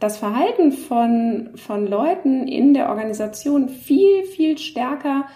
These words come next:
durch die Teilnahme an eben diesem Spiel zu erklären ist, also sprich als, ähm, Befolgung von Spielregeln,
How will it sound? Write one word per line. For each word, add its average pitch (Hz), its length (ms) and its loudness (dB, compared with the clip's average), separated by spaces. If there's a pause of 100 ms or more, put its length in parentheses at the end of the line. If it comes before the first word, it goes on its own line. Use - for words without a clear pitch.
(280)
durch 254 200 -6
die 262 160 -2
Teilnahme 240 760 0
an 233 200 0
eben 214 340 -4
diesem 180 300 -4
Spiel 370 380 4
zu - 160 -6
erklären 165 600 -6
ist, - 440 -6
also 202 280 0
sprich - 600 -6
als, 196 420 -4 (720)
ähm, 190 600 -2 (120)
Befolgung 247 640 2
von 190 320 0
Spielregeln, 240 960 2